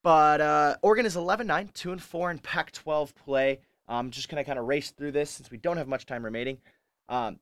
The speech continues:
this team has been in the tournament every year since twenty twelve, um, and this is major for M S U, who has just moved out of the rankings,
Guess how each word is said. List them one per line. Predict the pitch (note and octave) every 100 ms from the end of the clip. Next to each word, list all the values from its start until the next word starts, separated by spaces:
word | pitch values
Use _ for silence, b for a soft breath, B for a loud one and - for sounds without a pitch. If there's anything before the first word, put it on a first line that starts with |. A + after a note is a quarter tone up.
| _
this | F3
team | - B3
has | A3
been | G#3
in | G3
the | E3+
tournament | D#3 D#3 C#3+ -
every | C3 D#3 C3+
year | C3
since | - A#2+ -
twenty | - A#2+ A2
twelve, | - D#3+ F3 F3 D#3 _ _ _
um, | - A#2 -
and | C#3+
this | E3+ F3+
is | C#3
major | C3 D#3 F3+ F3 D#3+
for | -
M | C#3+ D3
S | C#3+ -
U, | C3 B2+ B2+ -
who | C3
has | A#2+
just | C3+ B2+ C#3+
moved | B2+
out | A2+
of | A2+
the | A2+
rankings, | A#2 A2+ A2 G2+